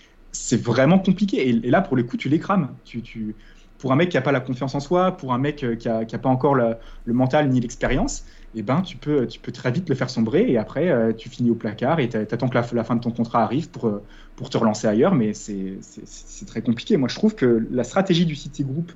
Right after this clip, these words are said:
de vouloir développer ces jeunes de cette façon-là, euh, faut, faut pas prendre la Ligue deux pour un championnat U vingt-trois, en fait.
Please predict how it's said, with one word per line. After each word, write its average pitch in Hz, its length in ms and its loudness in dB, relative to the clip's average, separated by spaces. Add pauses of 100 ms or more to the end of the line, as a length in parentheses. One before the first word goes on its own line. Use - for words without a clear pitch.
(300)
de 123 60 -2
vouloir 135 260 2
développer 127 360 0
ces 127 160 -2
jeunes 127 180 2
de 110 60 -4
cette - 260 -18
façon-là, 135 520 -4 (420)
euh, 104 380 -4 (160)
faut, - 140 0
faut 170 120 0
pas 220 120 4
prendre 202 180 4
la 175 60 4
Ligue 165 160 -4
deux 190 160 -4
pour 139 180 -8
un - 20 -4
championnat 143 460 -2
U 143 60 0
vingt-trois, 151 320 -4
en - 80 -4
fait. - 200 -10